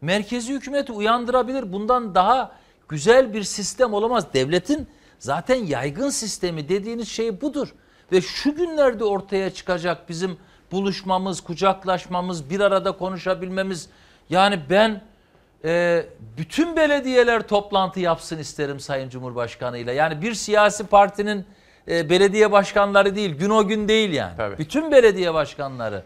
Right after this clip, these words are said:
Speaker 2: Şimdi Sayın
Speaker 1: Yani
Speaker 2: Başkan, bir şey
Speaker 1: on altı,
Speaker 2: söyleyeceğim.
Speaker 1: on yedi milyon insan.
Speaker 2: Siz bizim genel felsefemizi biliyorsunuz. Biz
Speaker 1: Tabii ki.
Speaker 2: Doğan Şentürk yönetimindeki Fox Haber'de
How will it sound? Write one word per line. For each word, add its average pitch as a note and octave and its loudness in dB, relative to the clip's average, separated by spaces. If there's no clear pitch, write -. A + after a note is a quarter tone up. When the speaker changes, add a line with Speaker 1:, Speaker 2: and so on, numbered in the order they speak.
Speaker 2:
Şimdi G#3 -16
Sayın A3+ -6
Speaker 1:
Yani E3 0
Speaker 2:
Başkan, C3+ -4
bir A2 -14
şey - -2
Speaker 1:
on C#4+ 6
altı, B3+ 6
Speaker 2:
söyleyeceğim. B3+ 2
Speaker 1:
on A3+ -6
yedi A3 -4
milyon G#3+ -2
insan. F3 -2
Speaker 2:
Siz F3 -10
bizim D#3 -12
genel D#3 -2
felsefemizi C#3 -6
biliyorsunuz. G#2 -8
Biz D3+ -4
Speaker 1:
Tabii F#3 -10
ki. G2 -14
Speaker 2:
Doğan C#3+ -2
Şentürk C#3 -12
yönetimindeki G#2+ -14
Fox - -10
Haber'de F#2+ -6